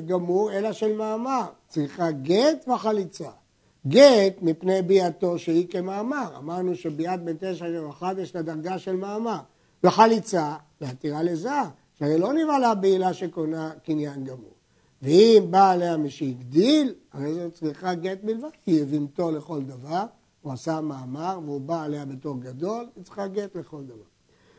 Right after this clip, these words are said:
ואחד בן תשע שנים ויום אחד, ואחד בן עשרים שנה שלא הביא שתי שערות ולא נולדו בו סימני סריס, כמו שביארנו בתחילת הספר. למדנו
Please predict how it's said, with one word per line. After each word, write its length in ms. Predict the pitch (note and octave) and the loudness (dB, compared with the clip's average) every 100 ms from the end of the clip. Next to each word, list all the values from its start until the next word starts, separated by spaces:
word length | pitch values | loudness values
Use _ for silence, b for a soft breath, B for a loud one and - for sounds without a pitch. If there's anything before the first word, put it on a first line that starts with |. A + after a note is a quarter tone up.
| b | b
ואחד 340 | E3 E3+ G#3+ A#3 | 2 6 4 4
בן 120 | G#3+ G#3+ | 4 2
תשע 280 | A3 G3+ G3+ | 2 2 -2
שנים 340 | G3+ G3 G#3 G3 | -4 -2 -2 -2
ויום 280 | G3 G3+ | -2 -4
אחד, 360 | G3 E3+ D#3+ C3 A2 | -6 -6 -6 -6 -10
ואחד 380 | C#3 C3+ G3 G#3 | -12 -2 -2 0
בן 140 | F#3+ F#3+ | -2 -4
עשרים 320 | F3+ G3+ G3 | -4 -2 -4
שנה 340 | F#3 F3+ G3 | -4 -6 -6
שלא 260 | F3 F3 F#3+ | -6 -4 -2
הביא 220 | F#3+ G3 | -2 -6
שתי 260 | - G3 F#3 | -6 -6 -6
שערות 560 | - F3 E3+ F#3+ F3 | -6 -6 -4 -6 -4
ולא 240 | D#3+ F3 G3+ | -4 -2 -2
נולדו 400 | F3+ E3 F#3 F#3 | -4 -2 -2 -2
בו 180 | E3+ D#3 | -4 -4
סימני 460 | E3+ D#3 F3 F#3 | -4 -4 -4 -6
סריס, 500 | - D#3 D3 A#3 A3+ | -6 -6 -2 -2 -2
כמו 320 | - E3+ F#3 | -6 -6 -6
שביארנו 560 | E3+ E3 D3 F3 G#3+ G#3+ | -8 -10 -8 -6 -4 -4
בתחילת 560 | F#3 - D#3 C#3+ D3 D3+ | -8 -10 -10 -8 -10 -14
הספר. 420 | B2+ C3+ A2+ B2+ | -16 -18 -18 -16
למדנו 520 | C#3 D3 F#3 E3 C3+ | -10 -6 -6 -6 -10